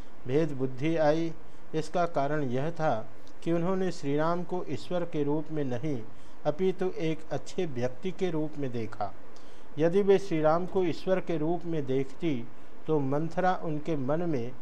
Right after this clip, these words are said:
राम के चरित्र के विषय में संदेह नहीं जगा पाती। पर मंथरा भेद बुद्धि दिखाने की कला में निपुण है। वह अपने पराये का भेद,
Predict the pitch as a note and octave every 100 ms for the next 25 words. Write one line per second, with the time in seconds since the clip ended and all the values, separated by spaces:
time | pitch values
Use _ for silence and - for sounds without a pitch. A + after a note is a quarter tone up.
0 | - - - B2 D3+ F3+ F3+ F#3 E3+ C#3
1 | C#3 E3 E3+ E3 F3 D#3+ C3 - D#3+ D#3+
2 | D3 - A#2+ A#2+ D#3+ D3 A#2+ D3+ C3+ A2+
3 | A2 A2 - G#2 F#2+ - - - - -
4 | - F3 F#3+ E3 D#3+ E3+ F#3 F3+ C#3 F3
5 | E3 E3+ D3+ E3 D#3+ - C#3 D3+ E3 E3
6 | D3+ - B2+ C#3+ C#3+ A#2+ A2+ C#3+ D3 A#2+
7 | G2+ G#2 - - - - - - F3 F#3+
8 | F3+ F3 F#3+ F#3 F3 D#3+ E3+ F3 E3 C#3
9 | A#2 C#3+ D#3 D3+